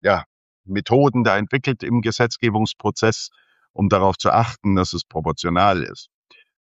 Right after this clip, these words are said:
Ähm, wir haben die Anhörungen, wir haben die, die Konsultationen, wir haben verschiedene Elemente, die uns eigentlich dahin bringen sollten, den, den einfachsten Weg zu wählen.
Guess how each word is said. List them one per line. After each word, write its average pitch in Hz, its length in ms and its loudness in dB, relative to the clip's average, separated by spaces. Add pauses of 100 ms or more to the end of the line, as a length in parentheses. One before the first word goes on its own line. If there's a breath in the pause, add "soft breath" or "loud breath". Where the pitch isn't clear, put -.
(120)
Ähm, 95 500 2
wir 73 100 -6
haben 82 140 -6
die 73 120 -4
Anhörungen, 101 1040 2
wir 78 140 0
haben 78 180 -4
die, 76 260 -8
die 67 280 -10 (200)
Konsultationen, 107 1300 2
wir 92 120 0
haben 92 140 -2
verschiedene 104 500 -2
Elemente, 98 600 0
die 95 100 -6
uns 98 180 -4
eigentlich 113 380 2
dahin 98 300 0
bringen 107 300 0
sollten, 98 800 -2
den, 98 220 -4
den 92 160 -4
einfachsten 98 640 -4
Weg 82 200 -10
zu 98 160 -8
wählen. 78 320 0